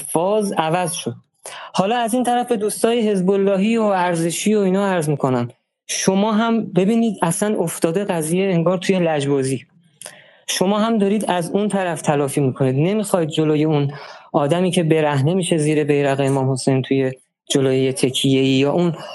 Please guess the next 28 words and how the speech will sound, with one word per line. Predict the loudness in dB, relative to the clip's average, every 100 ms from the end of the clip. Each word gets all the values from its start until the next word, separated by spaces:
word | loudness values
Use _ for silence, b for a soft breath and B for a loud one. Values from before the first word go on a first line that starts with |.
| B
افرادی | -2 -2 0 2 2
که | 0
فاند | -2 -2 0 0 2
بگیرن | 2 2 2 2 0 0 -2 0
و | -2
خیلی | 0 0 0
افرادی | 0 0 0 0
که | 0
تکلیفشون | -2 0 0 0 0 0
روشنه، | 0 0 0 0
انگار | 2 0
نمی‌خواید | 0 0 0 -2
جلوی | 0 0 2
اونو | 2 2 2
بگیرید، | 0 -2 -4 -6 _ b b b _ _ -2
می‌خواید | 0 2 2 0
تلافی | 0 0 2 2 0
کنید. | 0 2 2 -2 -10 B B B B B B
این، | 0 2 0 0
اه، | 0 2 2 -2
تا | -2 0 0
این | 0
چرخه | 0 -2 0 -2
تا | 0 0
ابد | 2 0 2
ادامه | 0 0
پیدا | 0 2 2
می‌کنه. | 0 0 0 0